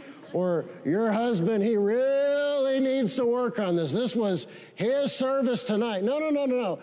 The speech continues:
Listen to yourself closely. Amen? We all have improvements that can be made. So listen to yourself closely. You can always identify where you are in your faith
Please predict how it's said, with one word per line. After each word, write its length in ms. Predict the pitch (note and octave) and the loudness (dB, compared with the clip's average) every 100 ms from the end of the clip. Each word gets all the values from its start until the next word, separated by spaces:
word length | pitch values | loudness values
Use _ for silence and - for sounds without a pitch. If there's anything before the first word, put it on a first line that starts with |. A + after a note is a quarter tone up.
| - - - | -12 -10 -2
Listen 460 | G#3+ C#4 - A3+ | 0 0 0 0
to 120 | F#3 G#3 | 2 2
yourself 880 | F3 D3+ - G3+ E3 C3+ B2 - - - _ - | 2 0 -4 -2 0 -2 -6 -12 -20 -20 _ -4
closely. 460 | D3 A#2 - G#2+ | -4 -4 -6 -4
Amen? 420 | C3+ C#3+ D#3+ F#3 G#3 - - - - | 0 0 0 -4 -8 -18 -20 -16 -4
We 140 | D#3 | -2
all 200 | F3 A3+ | 0 0
have 280 | A3 G#3+ F3+ | -2 0 0
improvements 760 | E3+ - G#3+ A3 D#3 D3+ C#3 | 0 0 0 2 2 0 -2
that 160 | D#3 D3 | -4 -2
can 160 | D#3+ D3+ | 0 0
be 100 | D#3 | 2
made. 320 | G3 F#3 A2 - - - | 0 -2 -6 -14 -20 -8
So 140 | - | -2
listen 360 | F3+ A3 A3 A3 | 0 2 2 2
to 60 | F#3+ | 2
yourself 440 | F#3 - F#3+ F3+ | 2 0 -2 -2
closely. 500 | - A#3 - C3 G2 - - - - | -2 -2 -2 -6 -10 -12 -20 -18 -4
You 120 | G#3 | -2
can 160 | G#3+ G3 | 0 0
always 360 | A3+ B3+ A#3 | 0 0 0
identify 680 | F#3 E3 G#3 G#3+ - G3 G3 | 0 0 0 -2 -2 -2 0
where 240 | E3 E3+ F#3 | 0 0 2
you 200 | E3+ F3+ | 2 2
are 380 | G3+ D3 D#3 D#3+ - - | 0 0 0 -4 -16 -6
in 160 | G3+ A3+ | 0 2
your 180 | F#3 F3 | 2 0
faith 540 | - F#3+ D#3+ D#3+ - | 0 0 0 -2 -6